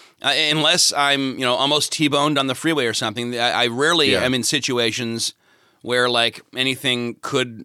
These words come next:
Speaker 1: happen to me apart from the usual. You know, I'm not,
Speaker 2: Yeah.
Speaker 1: I'm, there's not, there's not a high. There's not, like, a,
Speaker 2: Yeah.
Speaker 1: uh, adrenaline, fight or flight. I'm choosing fight.
Speaker 2: Yeah.
Speaker 1: Um, that, that rarely happens. And so, like, going to a movie where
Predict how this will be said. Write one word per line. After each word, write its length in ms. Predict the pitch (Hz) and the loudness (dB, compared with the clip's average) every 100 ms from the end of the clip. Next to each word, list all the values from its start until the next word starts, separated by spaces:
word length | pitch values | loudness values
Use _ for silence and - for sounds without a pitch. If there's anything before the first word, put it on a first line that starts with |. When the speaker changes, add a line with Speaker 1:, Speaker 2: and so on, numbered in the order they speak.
| - | -10
Speaker 1:
happen 400 | - 143 147 127 | -6 -2 -2 -2
to 120 | 127 | -2
me 200 | 107 110 | 0 -2
apart 400 | 101 - 127 - | -2 -2 -4 -4
from 180 | 120 113 | -6 -4
the 120 | 120 | -4
usual. 520 | 110 131 107 85 80 - - - | -2 -2 -2 -8 -14 -20 -20 -10
You 80 | 127 | -2
know, 100 | 123 | 2
I'm 140 | 110 | 2
not, 100 | 139 | 6
Speaker 2:
Yeah. 160 | 139 127 | 6 4
Speaker 1:
I'm, 100 | 135 | 2
there's 140 | 147 | -2
not, 160 | 151 147 | 0 2
there's 140 | 151 | 2
not 100 | 156 | 2
a 60 | 139 | 2
high. 420 | - 160 131 98 | 2 2 2 2
There's 180 | 98 127 | -2 -2
not, 220 | 139 135 | 0 2
like, 220 | 127 127 | 0 0
a, 260 | 120 104 98 - | 0 0 0 -2
Speaker 2:
Yeah. 220 | 107 85 | 0 2
Speaker 1:
uh, 220 | 107 107 | 2 2
adrenaline, 680 | 127 127 160 151 147 139 135 | 0 0 2 2 2 2 0
fight 440 | 127 - 139 143 127 | -4 -2 0 0 -4
or 80 | |
flight. 420 | 123 135 127 127 - | -6 0 0 0 -4
I'm 180 | - 120 | -6 -4
choosing 360 | - 147 127 123 | -2 -2 -2 0
fight. 320 | 123 98 76 - - - | 2 2 0 -14 -20 -2
Speaker 2:
Yeah. 160 | 143 147 | 2 2
Speaker 1:
Um, 160 | 147 | 2
that, 140 | 180 180 | 0 0
that 140 | 208 | 2
rarely 260 | 220 226 214 | 2 2 2
happens. 360 | 220 202 143 | 0 0 -2
And 160 | 143 160 | 0 0
so, 240 | - 180 | 2 2
like, 400 | 170 160 156 147 | 4 2 0 -6
going 320 | 143 185 180 160 | 0 2 2 0
to 420 | 170 156 151 156 | 2 2 2 -2
a 80 | 143 | -2
movie 380 | 147 180 151 139 | 2 2 2 0
where 420 | 131 127 123 120 | 0 2 2 0